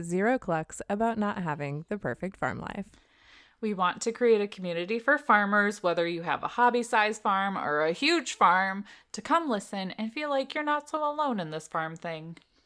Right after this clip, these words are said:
Speaker 1: We keep it real with you and find humor in the mistakes we make, new knowledge we gain, and sometimes we go off on tangents that are non-farming related.
Speaker 2: And speaking of those tangents, we cut a lot of those and stick them up on our Patreon. So this episode's outtakes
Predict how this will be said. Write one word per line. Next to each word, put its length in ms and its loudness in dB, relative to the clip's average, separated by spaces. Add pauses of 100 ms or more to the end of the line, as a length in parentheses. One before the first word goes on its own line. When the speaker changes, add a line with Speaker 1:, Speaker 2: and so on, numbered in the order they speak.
(160)
Speaker 1:
We 120 0
keep 160 -2
it 80 0
real 180 4
with 160 2
you 100 2
and 140 2
find 180 2
humor 240 2
in 120 0
the 80 -2
mistakes 400 -4
we 80 0
make, 320 0
new 180 0
knowledge 340 0
we 120 -2
gain, 500 0
and 200 0
sometimes 520 -2
we 80 -2
go 140 0
off 120 0
on 140 -2
tangents 480 -2
that 140 -4
are 100 -8
non-farming 840 -4
related. 680 -8 (340)
Speaker 2:
And 400 -6
speaking 460 -8
of 140 -6
those 200 0
tangents, 560 -6
we 120 -4
cut 280 2
a 180 -4
lot 280 4
of 160 -6
those 320 4
and 100 -6
stick 300 -4
them 140 0
up 120 2
on 140 4
our 140 2
Patreon. 760 -2 (320)
So 220 0
this 260 0 (100)
episode's 520 -2
outtakes 760 -6